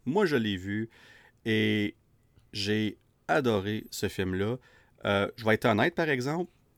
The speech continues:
c'est lourd, c'est long, c'est que de di-, que du dialogue. Mais, encore une fois, ça nous montre la force de Christopher Nolan, comment il est capable de nous intriguer, de nous, comme être, on dit en anglais, edge of,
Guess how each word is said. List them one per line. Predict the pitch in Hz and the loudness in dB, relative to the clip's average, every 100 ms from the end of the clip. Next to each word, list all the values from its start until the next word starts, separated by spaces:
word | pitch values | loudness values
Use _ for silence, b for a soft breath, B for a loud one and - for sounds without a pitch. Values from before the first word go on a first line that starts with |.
| _ | _
c'est | - - 104 98 98 - | -10 -4 -2 0 -4 -2
lourd, | 107 139 220 190 - _ _ _ | 0 0 0 -6 -16 _ _ _
c'est | - - 92 | -8 -2 0
long, | 87 110 233 _ _ _ | 0 -2 -4 _ _ _
c'est | - 101 | -6 -6
que | - - 160 | 0 2 4
de | 120 110 | 4 2
di-, | 98 - _ | 0 -10 _
que | - | -2
du | 151 117 | -2 -2
dialogue. | 101 104 95 127 - - B B B B B B - | 0 0 2 -4 -8 -20 B B B B B B 2
Mais, | 120 190 254 - _ _ _ _ _ | 6 6 4 -4 _ _ _ _ _
encore | 107 - 160 170 | -2 2 4 4
une | 131 | 2
fois, | - 175 196 b b b b | 0 -2 -4 b b b b
ça | - 107 | 0 4
nous | 117 | 6
montre | 139 156 | 4 2
la | 104 | -4
force | - - 147 | -2 -2 -2
de | - | -2
Christopher | - 113 113 - 123 | -4 -2 0 2 4
Nolan, | 110 104 131 139 | 4 2 0 -2
comment | 110 110 120 | 0 2 2
il | 110 | -2
est | |
capable | - 117 - 139 123 | -2 -2 2 2 2
de | 101 | 0
nous | 98 92 92 143 | -2 -2 0 0
intriguer, | 143 - 110 101 127 139 b b b 113 | 0 -2 -4 0 0 -2 b b b 0
de | 101 | 2
nous, | 98 104 110 110 - _ _ _ _ - - - | 4 2 2 0 -4 _ _ _ _ -20 -16 -4
comme | 104 98 - 110 | -2 -2 -4 -2
être, | 127 - 107 | -2 -2 -4
on | |
dit | 95 117 | 0 2
en | 113 | 4
anglais, | 104 123 | 2 2
edge | 113 110 | 2 2
of, | 113 | 2